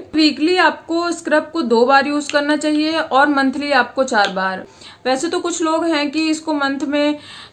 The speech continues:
चार की बजाय आठ बार भी लगाते हैं, but ऐसा नहीं करना चाहिए।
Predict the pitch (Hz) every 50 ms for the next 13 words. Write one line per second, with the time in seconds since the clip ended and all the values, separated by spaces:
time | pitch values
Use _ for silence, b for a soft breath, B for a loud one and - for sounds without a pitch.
0 | B - 285 247 254 262 262 247 294 285 262 285 285 285 269 254 240 240 285 269
1 | 285 277 277 277 302 294 277 262 247 226 226 - 233 233 262 262 262 269 269 262
2 | 254 247 - 302 269 247 240 262 254 262 254 247 254 254 247 262 254 262 269